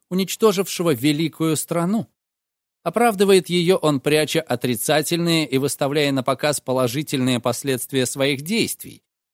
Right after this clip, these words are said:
Для того, чтобы понять эту ложь и попытку манипуляции, нужно вспомнить период тысяча девятьсот восемьдесят четвёртого, тысяча девятьсот восемьдесят седьмого годов.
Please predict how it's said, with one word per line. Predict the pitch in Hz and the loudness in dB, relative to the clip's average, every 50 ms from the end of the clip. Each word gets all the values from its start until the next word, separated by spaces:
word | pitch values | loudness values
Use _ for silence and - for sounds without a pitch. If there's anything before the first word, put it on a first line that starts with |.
| _ - | _ -16
Для | 151 143 170 190 185 | -10 -4 -2 -2 0
того, | - 185 185 202 202 | 0 0 0 0 0
чтобы | 180 - - 175 180 165 | -2 -2 -2 -2 -4 -2
понять | - 170 170 185 226 254 240 - - | -2 -2 -2 0 -2 -2 -2 -2 -4
эту | 101 - - 98 | -6 -6 -6 -8
ложь | 98 - - - - - - - _ _ | -8 -8 -10 -12 -14 -16 -16 -16 _ _
и | 117 120 110 | -4 -4 -2
попытку | - 127 131 - - 131 - - - 127 | -2 -2 -4 -2 -4 -6 -6 -4 -4 -2
манипуляции, | 123 123 135 139 139 127 - 147 151 180 185 113 - - - - - - - - _ _ _ _ _ - | 0 2 2 2 0 0 0 0 0 0 0 -2 -4 -6 -10 -10 -10 -14 -20 -20 _ _ _ _ _ -6
нужно | 190 220 226 185 190 214 175 320 | -4 -2 -2 0 0 0 0 0
вспомнить | - - - - - 208 196 185 175 156 131 - | -2 -4 -6 -2 0 0 0 0 0 -2 -2 -4
период | - - 151 147 170 170 165 151 127 - - _ | -2 -2 0 2 2 2 2 0 -2 -6 -12 _
тысяча | - 156 131 - 135 - - 120 | -8 -6 -6 -4 -4 -4 -4 -4
девятьсот | 120 127 135 120 - 147 131 113 | -2 -2 -2 -2 -2 -4 -4 -4
восемьдесят | 131 127 135 123 - 131 117 113 107 - 104 - | -4 -4 -4 -4 -4 -6 -6 -6 -8 -8 -10 -10
четвёртого, | - - 95 - 123 156 202 214 190 - - 180 175 160 | -12 -12 -10 -6 -4 -2 -2 -2 -2 -2 -2 0 0 0
тысяча | 139 - 180 - - 151 - - | 0 -2 -6 -8 -8 -6 -6 -6
девятьсот | 127 131 131 135 123 - 165 156 - | -4 -2 -2 -2 -2 -2 -4 -4 -4
восемьдесят | 131 139 143 - - 139 127 123 - - 131 - | -4 -4 -2 -2 -2 -4 -4 -4 -4 -6 -6 -6
седьмого | - 131 110 117 131 131 123 113 110 | -8 -8 -6 -2 -2 0 0 0 -2
годов. | 92 95 85 82 - - - - | -4 -6 -8 -10 -12 -16 -20 -20